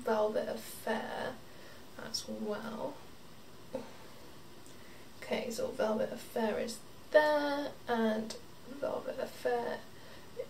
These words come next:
liner is the fourth one down, ignoring the Marc Jacobs one right at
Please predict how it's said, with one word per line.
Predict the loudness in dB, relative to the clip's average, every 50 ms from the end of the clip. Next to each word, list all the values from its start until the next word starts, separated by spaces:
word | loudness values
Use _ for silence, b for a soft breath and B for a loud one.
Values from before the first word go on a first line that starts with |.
| -6 -2 4
liner | 8 8 8 10 8 8 8 8 8 8
is | 6 4 2
the | 2 0
fourth | -2 0 0 2 2 2 4 4
one | 6 8 8
down, | 8 8 6 4 2 0
ignoring | 0 -2 2 6 6 6 8 6 4 4 4 4 4 2
the | 2 2
Marc | 2 0 0 0 -2 -4 0
Jacobs | 2 2 2 2 2 0 0 2
one | 2 2 2 2 2
right | 0 0
at | -2 -4